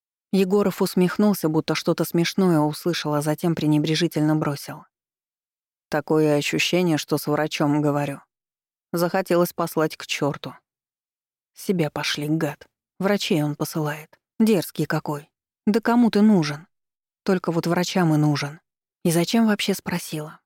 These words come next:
Болен так болен. Зачем ей нужно знать, как оно там протекает? Да плевать.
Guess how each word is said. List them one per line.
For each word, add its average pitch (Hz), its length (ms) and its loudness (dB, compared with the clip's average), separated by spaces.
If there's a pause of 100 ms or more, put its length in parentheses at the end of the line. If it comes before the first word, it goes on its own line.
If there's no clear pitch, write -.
(140)
Болен 214 340 4
так 156 140 -2
болен. 147 440 -4 (120)
Зачем 220 360 2
ей 208 160 4
нужно 175 340 4
знать, 208 280 2
как 180 200 -4
оно 160 200 0
там 156 200 -2
протекает? 160 680 -4 (140)
Да 196 120 2
плевать. 185 500 -2